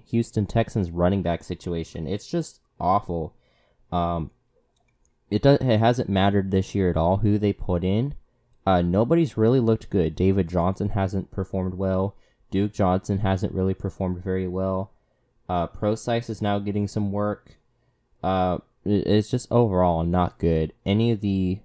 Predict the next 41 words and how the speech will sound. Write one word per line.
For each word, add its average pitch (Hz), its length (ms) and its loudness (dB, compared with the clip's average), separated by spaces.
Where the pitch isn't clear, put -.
this 107 400 -4
is - 40 -10
something 101 440 0
that 98 160 -2
they 92 400 0
really 104 540 0
need 90 180 -2
to - 80 -10
fix. - 480 -8
Their 104 120 0
run 98 240 2
game 92 220 -2
is - 100 -14
terrible. 85 720 -4
And 95 240 0
now 110 200 2
they're 127 180 0
gonna 120 280 2
just 110 200 -2
basically 139 460 2
be 123 160 0
relying 98 560 4
on 87 380 0
pretty 131 180 2
much 143 220 2
only 113 360 4
Watson 98 480 2
in 90 100 0
this 87 160 -4
offense 90 460 -2
now. 82 180 -2
It's 85 140 -4
just - 220 -2
him 117 200 4
and 101 160 0
Cooks. - 360 -2
Those 101 200 0
are 104 60 -2
the 98 160 0
only 98 380 0
two 95 420 -2